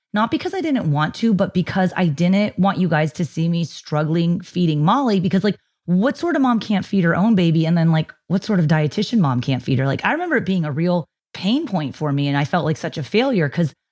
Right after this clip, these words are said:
I couldn't get Molly to eat. But now I know I was starting way too early. I was basically force feeding her. She wasn't ready. It was, like,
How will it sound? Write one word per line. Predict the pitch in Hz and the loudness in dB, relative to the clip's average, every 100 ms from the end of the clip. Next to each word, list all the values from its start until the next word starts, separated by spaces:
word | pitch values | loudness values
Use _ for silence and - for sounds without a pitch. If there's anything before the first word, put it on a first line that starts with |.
| - | -6
I | 165 | -4
couldn't | - 196 | 0 0
get | 180 156 | 0 0
Molly | 156 151 | 0 2
to | 147 | 0
eat. | 240 277 | 0 0
But | 220 - - | -2 -6 -2
now | 196 285 | 0 2
I | 285 | 2
know | 196 180 | 0 0
I | 170 | 0
was | 143 - _ _ - | -2 -6 _ _ -12
starting | - 160 170 | -2 2 2
way | 185 196 | 2 0
too | 214 208 | 0 -2
early. | 285 196 139 | 2 2 2
I | |
was | 139 - _ - | -2 -6 _ -2
basically | 208 269 - 208 | 0 0 -2 -4
force | - 240 - | 0 -2 0
feeding | 170 151 | 0 0
her. | 143 | -2
She | - 160 | -2 0
wasn't | 151 196 214 - | 2 2 0 0
ready. | 190 214 160 - | 0 2 0 -2
It | 160 | -2
was, | 175 | 0
like, | 175 151 | 0 -2